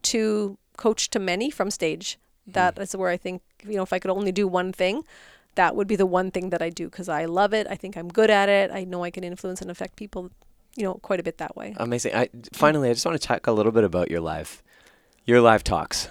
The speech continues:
Speaker 1: Oh.
Speaker 2: so to speak. 'Cause
Speaker 1: Hmm.
Speaker 2: I, I mean, I do this myself as well, and a number of people listening also I know do this for a career. It, uh, like, for you, your experience of it, I find when I get up there,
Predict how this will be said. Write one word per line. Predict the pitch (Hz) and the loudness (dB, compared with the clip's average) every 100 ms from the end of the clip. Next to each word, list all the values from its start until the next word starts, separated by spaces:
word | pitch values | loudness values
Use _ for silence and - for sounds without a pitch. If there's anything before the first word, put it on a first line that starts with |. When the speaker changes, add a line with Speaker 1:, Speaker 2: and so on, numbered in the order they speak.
| - - - | -14 -8 0
Speaker 1:
Oh. | 349 | 0
Speaker 2:
so | 196 110 | 2 -2
to | 92 | -4
speak. | - 90 - | -10 -10 -2
'Cause | 120 | 2
Speaker 1:
Hmm. | 131 | 4
Speaker 2:
I, | 151 147 | 4 4
I | 127 127 | 2 -2
mean, | 117 117 | -2 -4
I | 120 | -4
do | 107 - 107 | -4 -2 0
this | 101 - | 0 -2
myself | 98 - 101 101 | -6 0 0 0
as | 101 | -2
well, | 98 101 104 | 4 4 4
and | 95 92 - _ _ 104 | 0 -6 -16 _ _ -6
a | |
number | 104 104 | -2 0
of | |
people | - - 98 | -2 -2 0
listening | 107 - 98 90 | 2 2 -2 0
also | 95 110 87 | -2 -2 -4
I | 82 | -6
know | 85 90 85 | -4 -4 -2
do | 87 | -2
this | 85 - | -4 -6
for | - | -6
a | 92 | -4
career. | 101 95 - - - - _ _ | 0 -2 -4 -16 -18 -20 _ _
It, | 123 123 - | 2 2 2
uh, | 127 | -4
like, | 135 131 - | -2 -4 -2
for | - | 2
you, | 147 170 147 | 4 8 6
your | 117 117 | 6 2
experience | - 127 127 - | 0 0 0 0
of | 95 | 0
it, | 85 - _ - _ | 0 -4 _ -20 _
I | 131 | 0
find | - 170 151 | 6 6 6
when | 127 | 4
I | 127 | 4
get | 113 | 4
up | 101 | 4
there, | - 95 92 | 4 4 4